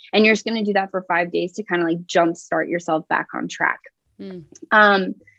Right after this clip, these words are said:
Speaker 1: when you're healthy, I think you do have a very healthy flow, like Elizabeth is saying,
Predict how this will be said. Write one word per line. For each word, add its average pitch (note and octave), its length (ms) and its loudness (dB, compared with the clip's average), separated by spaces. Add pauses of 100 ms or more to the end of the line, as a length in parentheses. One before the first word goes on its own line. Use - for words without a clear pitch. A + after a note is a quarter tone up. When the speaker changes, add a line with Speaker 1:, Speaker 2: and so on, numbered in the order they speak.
(100)
Speaker 1:
when A3 180 2
you're B3 140 4
healthy, F#3+ 480 -2
I G#3+ 140 4
think G3+ 260 -6
you G3+ 80 0
do F#3+ 160 0
have F#3 200 -2
a E3 280 -2
very F#3 480 6
healthy F3 380 0
flow, F3 580 0
like F3 160 -4
Elizabeth F3 480 0
is F3+ 180 -6
saying, F3 380 0